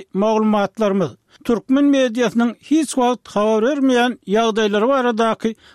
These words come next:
habarlarymyz hem köp okolly. Olaryň hataryna aňzakda marlar garylýar. Dağa görüşlerindeki kar göçmesi zerarlı müňlerçe goýun geçi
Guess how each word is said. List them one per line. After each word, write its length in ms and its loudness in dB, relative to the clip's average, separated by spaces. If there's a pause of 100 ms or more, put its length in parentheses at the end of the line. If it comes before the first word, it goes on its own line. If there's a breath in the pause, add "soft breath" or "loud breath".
(120 soft breath)
habarlarymyz 720 0
hem 200 -2
köp 300 -4
okolly. 460 -4 (420 loud breath)
Olaryň 380 2
hataryna 720 0 (280 soft breath)
aňzakda 720 -2
marlar 560 0
garylýar. 420 -2 (360 soft breath)
Dağa 240 0
görüşlerindeki 960 -2
kar 400 -2
göçmesi 520 -2
zerarlı 640 0
müňlerçe 600 0 (220)
goýun 240 2
geçi 360 -2